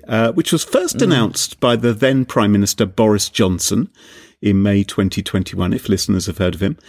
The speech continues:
Speaker 1: um, it's now reached the public hearing stage. So they're, they're now taking evidence in public from, well, politicians and experts, public figures. Some of these sessions have been televised,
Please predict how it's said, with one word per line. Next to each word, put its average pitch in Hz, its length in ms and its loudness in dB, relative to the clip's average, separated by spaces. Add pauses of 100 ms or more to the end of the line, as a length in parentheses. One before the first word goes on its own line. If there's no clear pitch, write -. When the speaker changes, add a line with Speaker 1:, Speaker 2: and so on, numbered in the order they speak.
(280)
Speaker 1:
um, 127 280 2 (320)
it's 156 180 4
now 208 180 4
reached 196 360 0
the 175 80 2
public 180 520 -2
hearing 151 640 2
stage. 90 540 -2
So 120 200 -2
they're, 120 160 2
they're 113 240 0
now 127 320 2 (280)
taking 113 340 0
evidence 98 400 0
in 120 140 4
public 92 520 -4
from, 87 380 0 (720)
well, 82 140 0
politicians 117 840 0
and 98 80 2
experts, 107 500 0
public 120 400 -2
figures. 113 540 0
Some 120 180 2
of 120 80 6
these 107 240 2
sessions 110 460 0
have 95 100 -8
been 95 160 0
televised, 113 880 0